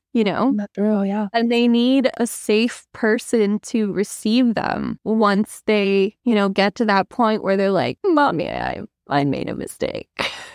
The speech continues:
Speaker 2: <laughs> Yes, I think that's so
Speaker 1: Well,
Speaker 2: beautiful that you do
Speaker 1: yeah.
Speaker 2: that for yourself. And it's definitely something, like, just hearing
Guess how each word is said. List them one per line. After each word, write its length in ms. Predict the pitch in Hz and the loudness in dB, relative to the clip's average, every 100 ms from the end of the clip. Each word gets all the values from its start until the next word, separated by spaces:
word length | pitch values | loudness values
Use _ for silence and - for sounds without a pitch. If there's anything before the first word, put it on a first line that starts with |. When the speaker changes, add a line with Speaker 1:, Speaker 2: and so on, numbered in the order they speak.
| - - _ - _ | -20 -20 _ -20 _
Speaker 2:
<laughs> 920 | 208 202 202 - 196 - 190 196 226 - - - - | -4 -2 -4 -2 -4 -2 -4 -2 -4 -8 -18 -16 -2
Yes, 420 | 240 220 240 254 | 2 4 2 2
I 80 | 226 | 0
think 120 | 220 | 0
that's 160 | 226 214 | 0 2
so 80 | 220 | 0
Speaker 1:
Well, 60 | |
Speaker 2:
beautiful 680 | 214 208 240 - 156 - 220 _ - | 2 2 2 2 0 0 -4 _ -6
that 160 | - - | -4 0
you 120 | - | 2
do 40 | - | 4
Speaker 1:
yeah. 40 | |
Speaker 2:
that 220 | 165 - | 2 0
for 80 | 185 | -2
yourself. 420 | 180 - 190 175 | -4 0 0 2
And 140 | 185 175 | 0 -2
it's 80 | - | 0
definitely 300 | 196 254 247 | 2 2 2
something, 340 | 196 208 208 | 0 2 0
like, 140 | 208 | 2
just 180 | 208 208 | 0 -2
hearing 480 | - 208 208 208 | 0 2 2 0